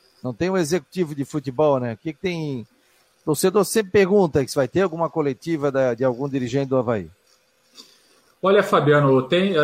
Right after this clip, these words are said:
Speaker 2: tem informações importantes, sim. E sobre a questão da, da, da diretoria de futebol, nesse momento o Otoni, que é gerente de futebol, tá à frente do Avaí, né, e trabalhando no clube com essa função.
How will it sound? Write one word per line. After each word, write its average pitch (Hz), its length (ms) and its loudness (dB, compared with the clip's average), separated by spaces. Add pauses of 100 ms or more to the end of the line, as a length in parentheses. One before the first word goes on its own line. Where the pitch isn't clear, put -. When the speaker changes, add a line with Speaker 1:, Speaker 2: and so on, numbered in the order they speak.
Speaker 2:
tem 214 160 2
informações 196 680 2
importantes, 185 580 0
sim. 127 460 -2
E 135 680 0
sobre 214 340 2
a 220 40 0
questão 170 460 -2
da, 123 520 0
da, 110 460 -4 (280)
da 127 140 0
diretoria 147 520 2
de 143 120 -4
futebol, 139 520 0
nesse 165 280 -2
momento 160 460 0
o 180 100 6
Otoni, 170 520 4
que - 120 -4
é 127 100 2
gerente 131 720 0
de 113 200 -2
futebol, 143 600 0
tá 185 300 0
à 196 40 0
frente 160 480 -2
do 170 140 0
Avaí, 147 460 2 (360)
né, 131 200 2
e 143 100 0
trabalhando 147 880 2
no 160 140 -2
clube 156 560 0
com 165 160 -6
essa 156 260 -2
função. 139 640 -2